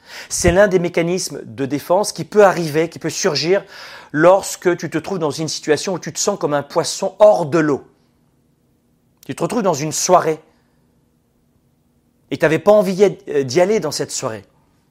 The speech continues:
<laughs> T'avais pas du tout envie d'aller dans cette soirée. Et tu te dis, euh, « Qu'est-ce que je fous ici ? » Bon,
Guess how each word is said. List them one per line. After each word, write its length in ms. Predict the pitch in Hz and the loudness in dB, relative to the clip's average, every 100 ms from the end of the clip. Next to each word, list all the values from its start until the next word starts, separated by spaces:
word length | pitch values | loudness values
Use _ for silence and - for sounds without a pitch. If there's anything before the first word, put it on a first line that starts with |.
| _ - | _ -20
<laughs> 1160 | 277 285 _ 294 _ _ _ _ _ - - | -20 -20 _ _ _ _ _ _ _ -20 -10
T'avais 180 | - 156 | -2 0
pas 200 | 151 240 | 4 2
du 140 | 240 - | 2 -4
tout 160 | - | 0
envie 200 | 220 226 | 0 2
d'aller 200 | 214 208 | 2 4
dans 140 | 202 196 | 2 0
cette 180 | 190 | -2
soirée. 260 | - 143 113 _ - - - - | -6 -6 -8 _ -20 -20 -20 -10
Et 100 | 156 | -8
tu 140 | - 165 | -8 -4
te 100 | 170 | -4
dis, 400 | 135 180 208 196 _ _ _ - | -2 -6 -8 -12 _ _ _ -12
euh, « 120 | 123 - - | -10 -10 -2
Qu'est-ce 380 | 185 190 196 - | 2 2 2 -4
que 160 | - | -6
je 160 | 147 135 | -6 -6
fous 560 | - - - 180 196 - | -8 -10 -8 -8 -8 -10
ici ? » 640 | 160 156 - - 123 - _ _ _ _ _ _ _ _ _ _ _ _ _ _ - | -12 -8 -6 -6 -8 -18 _ _ _ _ _ _ _ _ _ _ _ _ _ _ -14
Bon, 320 | 107 139 143 | -4 -2 -4